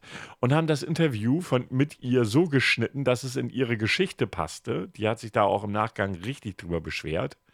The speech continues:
Ja. Und so weiter und so fort. Und ich frag, dann frag ich mich, sorry Leute, was bezweckt ihr bitte schön damit?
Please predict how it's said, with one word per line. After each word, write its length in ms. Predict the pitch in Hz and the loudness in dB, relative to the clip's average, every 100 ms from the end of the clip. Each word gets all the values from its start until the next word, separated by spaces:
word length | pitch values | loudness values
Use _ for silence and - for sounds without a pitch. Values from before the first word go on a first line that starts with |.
| - - - _ - | -20 -20 -20 _ -4
Ja. 280 | 78 - - - - - _ | -2 -2 -6 -16 -20 -20 _
Und 200 | 185 214 | 2 4
so 160 | 190 165 | 2 4
weiter 320 | 156 151 135 | 4 4 0
und 100 | 127 | -2
so 100 | 131 | -6
fort. 320 | - 98 92 - - | -2 0 -2 -8 -6
Und 60 | 120 | 0
ich 100 | 127 | 0
frag, 420 | - 165 226 175 | 4 4 4 0
dann 200 | - 285 | -2 -2
frag 440 | 294 - 214 220 - | -4 2 2 2 0
ich 160 | 151 | -4
mich, 320 | 123 135 180 - | -2 -2 -4 -10
sorry 380 | - 170 156 139 | 0 2 2 4
Leute, 280 | 120 127 | 4 2
was 160 | 131 127 | -2 -2
bezweckt 480 | - - 170 160 - | -6 -4 -2 -2 -2
ihr 80 | 95 | -2
bitte 200 | 90 87 | -2 -4
schön 240 | 90 85 | -6 -6
damit? 280 | 82 82 | -6 -8